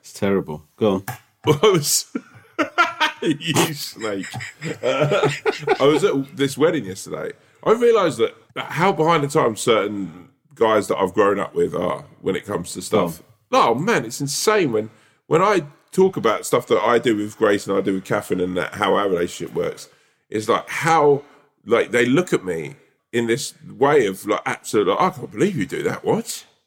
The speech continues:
Speaker 2: Like, it's ins-, like, guys of our age, Ron, who are just bef-,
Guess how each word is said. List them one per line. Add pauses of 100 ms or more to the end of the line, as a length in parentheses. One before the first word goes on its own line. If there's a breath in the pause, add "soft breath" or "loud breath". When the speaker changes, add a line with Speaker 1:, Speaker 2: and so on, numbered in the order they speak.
(400)
Speaker 2:
Like,
it's
ins-,
like,
guys
of
our
age,
Ron, (340)
who
are
just (200)
bef-,